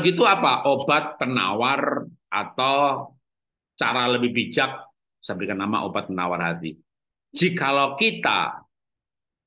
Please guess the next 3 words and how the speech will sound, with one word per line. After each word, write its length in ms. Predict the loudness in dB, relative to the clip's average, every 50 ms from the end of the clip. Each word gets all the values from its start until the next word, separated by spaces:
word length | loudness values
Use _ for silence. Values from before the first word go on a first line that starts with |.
| _ _ _ _ _ _ _ _ _ _ _ _ 0
masih 640 | 2 2 2 2 0 0 0 0 0 -2 -10 -10 -8 -4
dan 320 | -2 -2 -2 -2 -2 4
boleh 560 | 4 6 6 8 6 6 4 2 -4 -10 -14